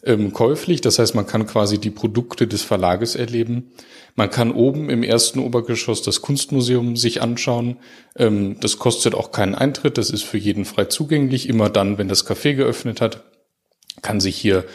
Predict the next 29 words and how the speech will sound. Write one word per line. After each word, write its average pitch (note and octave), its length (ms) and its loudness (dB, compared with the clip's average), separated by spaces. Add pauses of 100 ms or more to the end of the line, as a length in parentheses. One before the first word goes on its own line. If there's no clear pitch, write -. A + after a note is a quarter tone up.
(220)
knapp - 300 -4
zweieinhalbtausend F#2 880 -2
Jahre F2 340 -2
Kunstgeschichte - 640 0
anschauen, F#2 480 0 (320)
von G#2 200 -2
der F#2 120 0
Antike F#2+ 440 -4
bis A#2 220 -2
in A2+ 120 0
die G2 120 -6
Gegenwart. F#2+ 580 0 (500)
Und C#3 120 2
man A#2+ 140 4
kann G#2+ 220 2
dann G2 220 2
unten B2 500 0
in B2 200 2
unserem A2 380 -2
Kaffeehaus G2+ 840 0
auch, A2 360 2
ähm, G#2+ 260 0
Kaffee G2+ 360 -2
trinken B2+ 480 0
und, G#2+ 240 -4
und D#3 240 4
oder A#2 280 6
Kuchen D3 380 -6
essen. B2+ 420 -2